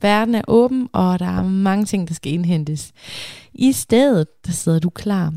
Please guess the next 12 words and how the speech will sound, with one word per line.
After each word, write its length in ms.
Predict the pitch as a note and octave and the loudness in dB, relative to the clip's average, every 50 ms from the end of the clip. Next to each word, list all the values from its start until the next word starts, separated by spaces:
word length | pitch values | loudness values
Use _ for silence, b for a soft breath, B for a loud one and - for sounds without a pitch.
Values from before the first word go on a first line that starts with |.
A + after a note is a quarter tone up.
| - - | -6 -4
bag 180 | F3 E3+ E3 D#3+ | -4 -2 -2 -2
dine 160 | - E3 E3 D#3 | -2 -2 0 2
højttalere 760 | D3 F#3 G3 G#3+ A#3 - - A3+ G#3 G3+ G3+ G3+ F#3+ F3+ D#3+ - _ _ _ _ _ _ _ _ _ _ _ | 4 4 4 4 2 0 -2 -2 -2 -2 -2 -4 -4 -4 -6 -8 _ _ _ _ _ _ _ _ _ _ _
for 220 | - - - G3+ F#3 | -12 -2 0 2 2
at 60 | - | 4
udvide 440 | - F#3 F3+ F3+ F3+ F3 E3+ E3 D#3+ | 4 2 2 2 2 0 0 0 0
din 140 | D#3+ D#3+ D#3+ | -2 -2 0
horisont, 560 | E3 E3 D#3+ D3 - - D#3+ D#3 - - - - _ _ _ _ - | 0 0 0 0 0 -2 -2 -2 -4 -8 -18 -20 _ _ _ _ -2
og 140 | F3 E3+ | 0 2
du 40 | E3+ | 2
er 60 | D#3+ | 2
forhåbentlig 640 | C#3+ - D#3+ D#3 D#3+ F3+ F3 D#3 D#3+ D#3 D#3 D#3 C#3+ | 4 4 4 6 6 6 4 2 0 -2 -4 -4 -6